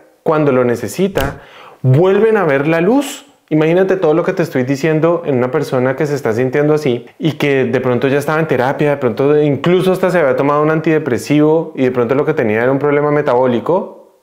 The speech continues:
que le estaba afectando su cerebro. Entonces,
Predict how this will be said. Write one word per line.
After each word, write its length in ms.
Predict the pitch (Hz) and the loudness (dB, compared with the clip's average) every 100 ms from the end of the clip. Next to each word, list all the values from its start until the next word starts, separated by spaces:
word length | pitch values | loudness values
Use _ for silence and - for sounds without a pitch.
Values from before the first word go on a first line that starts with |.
| _ - | _ -4
que 60 | 131 | -2
le 80 | |
estaba 220 | 123 117 113 | 0 -2 -2
afectando 440 | 143 135 113 107 | -2 -2 -2 -2
su 140 | 131 | -2
cerebro. 400 | 131 131 220 277 - - - | 0 0 2 -2 -6 -10 -4
Entonces, 440 | 127 139 156 151 | 0 0 0 -2